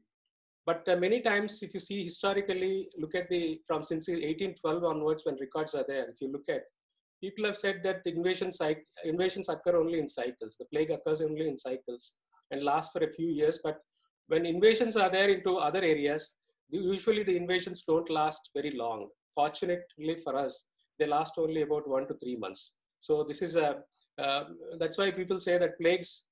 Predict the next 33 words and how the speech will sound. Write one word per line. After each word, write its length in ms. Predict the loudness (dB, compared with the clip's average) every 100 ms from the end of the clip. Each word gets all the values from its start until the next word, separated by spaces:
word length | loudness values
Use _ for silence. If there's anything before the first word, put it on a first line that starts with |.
| _
occur, 300 | -6 0 2
but 180 | 2 -2 -6 _ -4
they 60 | -2
are 100 | -2
short 340 | -2 0 0 -4 _
in 100 | -6
nature, 320 | -4 -2 -2 -2
but 140 | -4 -10 _
they 120 | -6 -4
can 180 | -6
reoccur 460 | -2 0 0 -2 -4 -6 _ _ -12
and 140 | -8
extend 420 | -8 -4 0 2 0
over 180 | -4
a 40 | -4
prolonged 460 | -4 -2 -2 -4 -4
period 200 | -4 -4
of 100 | -6 -6
time, 180 | -4
again 300 | -2 -2 -2
next 320 | -2 -6 -12 -12
occurring 320 | -6 0 0 0
in 100 | -4
cycles. 600 | -6 -8 -10 -14 -14 -16 _ _ _ _ _ _ _ _ _ _ _ _ _ _ _ -2
Then 180 | 0 2
in 180 | 0 2
the, 160 | 2 2 -8
why 240 | 2 2 2
the 80 |
problem 400 | 4 4 6 6
is 140 | 6 6
about, 340 | 6 4
uh, 60 | 4